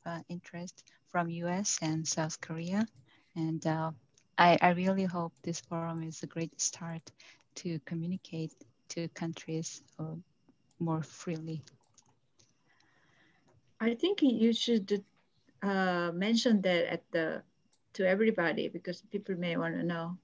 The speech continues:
Speaker 2: who participating.
Speaker 1: Yeah, maybe at the end, or wh-, when is a good
Speaker 2: Wh-,
Speaker 1: time?
Speaker 2: what,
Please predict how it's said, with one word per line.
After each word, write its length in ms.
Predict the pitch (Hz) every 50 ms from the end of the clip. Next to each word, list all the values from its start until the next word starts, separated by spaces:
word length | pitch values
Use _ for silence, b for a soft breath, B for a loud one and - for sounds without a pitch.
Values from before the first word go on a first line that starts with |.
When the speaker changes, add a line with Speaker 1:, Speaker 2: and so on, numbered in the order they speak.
| _ -
Speaker 2:
who 240 | 196 185 170 170 - _ -
participating. 880 | - 165 - - 180 175 - - - 160 156 165 170 180 - 170 175 - _ _ _ _ _ _ _ _ _ _ _ _ _ _ _ - - - _ _ _ _
Speaker 1:
Yeah, 280 | - 180 190 185 185 175
maybe 380 | 170 190 214 220 214 202 208 -
at 140 | 185 -
the 180 | - 196 185 180
end, 300 | 180 196 247 302 349 330
or 280 | 277 233 220 208 202 190
wh-, 300 | - 175 185 190 - -
when 120 | 214 262 302
is 100 | 349 320
a 80 | 254
good 140 | 226 220 226
Speaker 2:
Wh-, 100 | - 277
Speaker 1:
time? 120 | - - -
Speaker 2:
what, 160 | - 587 -